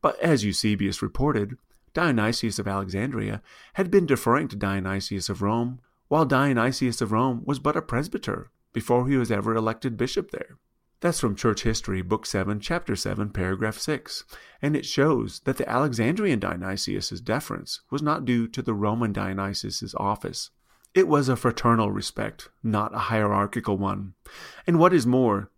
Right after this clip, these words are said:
Dionysius of Alexandria is known to have written critically of Stephen and Sixtus, bishops of Rome, on matters of baptism, saying that they were not teaching the same things as the apostles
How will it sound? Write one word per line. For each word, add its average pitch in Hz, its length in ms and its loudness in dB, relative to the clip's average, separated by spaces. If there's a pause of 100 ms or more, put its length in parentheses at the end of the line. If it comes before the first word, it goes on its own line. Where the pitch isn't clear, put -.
Dionysius 120 680 2
of 104 80 -2
Alexandria 107 720 0
is 107 140 -2
known 127 320 2
to 131 100 2
have 113 220 0
written 127 240 2
critically 123 480 -2
of 107 120 -2
Stephen 123 540 0
and 127 220 -2
Sixtus, - 640 -4 (240)
bishops 104 400 0
of 95 120 -6
Rome, 98 380 -4 (500)
on 143 160 4
matters 117 360 2
of 139 120 -6
baptism, - 640 -4 (300)
saying 151 400 4
that 120 140 2
they 120 120 4
were 156 140 0
not 160 200 -2
teaching 143 360 -2
the 104 80 -2
same 110 280 0
things 113 300 2
as 101 140 -2
the 104 140 0
apostles 107 680 -2